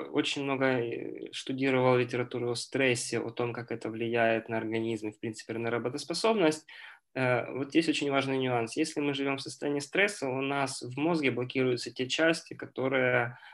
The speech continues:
отвечают за креативность, за творчество. Если у нас в работе есть, эм, место креативности, где мы должны её применять, чтобы,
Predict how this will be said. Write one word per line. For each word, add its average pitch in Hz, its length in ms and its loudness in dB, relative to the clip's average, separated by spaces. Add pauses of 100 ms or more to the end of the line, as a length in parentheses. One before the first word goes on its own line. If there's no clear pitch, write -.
(160)
отвечают 123 560 2
за 123 100 2
креативность, 123 920 -2
за - 140 -10
творчество. - 680 -4 (400)
Если 180 340 0
у 170 80 2
нас 123 480 2
в 123 160 -2
работе 127 540 0
есть, 131 440 -2
эм, 120 320 -4 (680)
место 131 380 0
креативности, 127 800 2
где 147 220 0
мы 135 120 0
должны 135 300 4
её 117 140 4
применять, 117 520 -2
чтобы, 117 480 -2